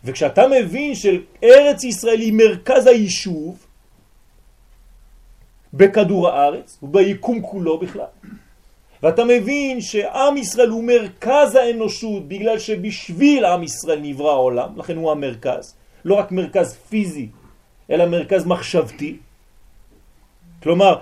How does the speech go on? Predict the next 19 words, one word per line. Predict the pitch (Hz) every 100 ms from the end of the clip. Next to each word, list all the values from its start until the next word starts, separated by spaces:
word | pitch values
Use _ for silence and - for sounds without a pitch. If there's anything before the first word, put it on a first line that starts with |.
| -
מרכז | 160 180 156 240 254 233
המחשבה | 214 202 - 196 185 240 240
של | 214
הקדוש | 202 190 185 196 233 196
ברוך | 185 170
הוא, | 185 269 _ _ _ _ _
עיקר | 190 185 - 247 277 262
המחשבה | 233 185 - 202 196 247
של | 226
הקדוש | 220 208 196 202 180
ברוך | 175 170
הוא, | 190 254 - _ _
הוא | 160 185
האמצע, | 180 175 - 113
בזמן, | 107 117 139 233 262 - _ _ _ _ _ _ _ _ _ -
במקום | 120 135 135 - 247 269 - _ _ _ _ _ _ _
ובנפש. | 135 131 131 117 117 - _ _ _ _ _ _ _ _ _ _ _ _ _ _ _ _ _ -
בבחינת | 127 - 156 151 -
עולם, | 147 175 240 269